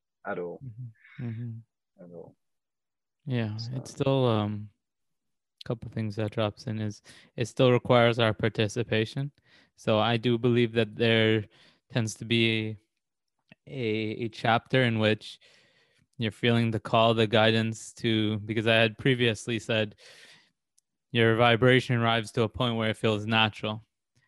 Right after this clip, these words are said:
Speaker 2: And that can be an experience of it, but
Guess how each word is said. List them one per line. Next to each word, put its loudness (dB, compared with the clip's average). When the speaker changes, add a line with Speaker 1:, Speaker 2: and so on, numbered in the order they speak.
Speaker 2:
And -4
that -2
can -2
be 2
an 0
experience 0
of -4
it, -4
but 0